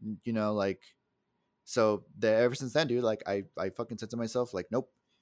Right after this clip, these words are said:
And having experienced racism at such a young age, just kinda really focu-, it, it makes you focus on,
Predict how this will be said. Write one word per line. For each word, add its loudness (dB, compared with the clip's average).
And -2
having 0
experienced -2
racism -4
at -6
such -6
a -6
young -2
age, -6
just -10
kinda -2
really 0
focu-, -2
it, 2
it -4
makes -2
you -6
focus -4
on, -4